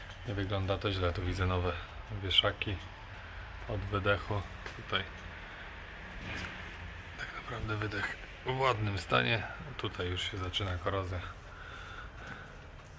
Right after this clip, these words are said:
Kompletne osłony z lewej, z prawej. Nic nie pourywane. Osłona silnika również. Tutaj manszety.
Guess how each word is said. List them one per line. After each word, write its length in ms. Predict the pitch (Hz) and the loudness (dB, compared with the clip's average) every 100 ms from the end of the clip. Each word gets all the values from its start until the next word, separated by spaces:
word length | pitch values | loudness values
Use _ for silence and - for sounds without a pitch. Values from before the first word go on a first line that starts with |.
| - - - - - - - - - - - - - - - - - - | -14 -12 -12 -14 -12 -12 -10 -10 -6 -6 -6 -12 -14 -12 -12 -12 -12 -8
Kompletne 540 | 110 92 98 95 - 92 | -6 0 0 0 0 0
osłony 460 | 92 123 110 98 90 - - | 0 2 4 4 0 -6 -2
z 20 | |
lewej, 300 | 104 95 90 | 0 2 0
z 80 | - | 0
prawej. 460 | 117 110 101 92 92 - - - - - - - - 120 | 4 6 6 2 0 -6 -12 -12 -12 -14 -14 -12 -8 -2
Nic 240 | 104 - | -2 4
nie 120 | 101 | 4
pourywane. 800 | 95 98 98 104 110 113 104 92 - - - - - - - - - - - - - - - - - | 6 8 10 10 10 10 10 8 4 -6 -12 -12 -14 -12 -14 -14 -14 -14 -14 -14 -14 -12 -12 -12 -10
Osłona 380 | - 104 98 | -2 2 4
silnika 460 | 95 101 101 98 98 | 4 4 4 4 4
również. 540 | 107 104 101 98 - - | 4 4 6 4 2 -2
Tutaj 180 | - 101 | -4 -2
manszety. 680 | 95 98 98 117 107 107 | 0 2 4 4 4 2